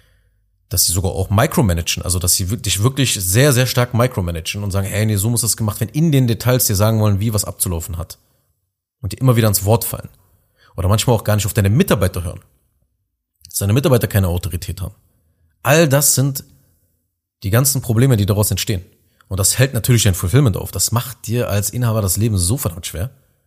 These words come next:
weil du dann immer mit diesen Problemen im Fulfillment beschäftigt bist und dich endlich nicht mal konzentrieren kannst, deine Agentur sinnvoll mit den richtigen Moves in den nächsten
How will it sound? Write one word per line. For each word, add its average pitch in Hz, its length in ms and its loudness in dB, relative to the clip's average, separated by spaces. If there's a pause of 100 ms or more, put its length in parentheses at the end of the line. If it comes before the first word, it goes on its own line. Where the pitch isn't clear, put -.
(760)
weil 90 100 -4
du 95 60 0
dann 101 120 0
immer 139 200 2
mit 127 160 2
diesen 117 180 0
Problemen 113 420 0
im 117 140 -2
Fulfillment 113 360 0
beschäftigt - 460 -10
bist - 180 -6
und 87 120 -12
dich - 260 -8
endlich 127 360 -2
nicht - 140 -4
mal 104 100 -2
konzentrieren 110 540 -4
kannst, - 320 -4 (400)
deine 87 200 -4
Agentur 87 640 0
sinnvoll 113 500 0
mit 107 100 -4
den 92 80 -4
richtigen 123 400 -2
Moves 120 420 2
in 101 120 -8
den 87 100 -2
nächsten 135 540 -4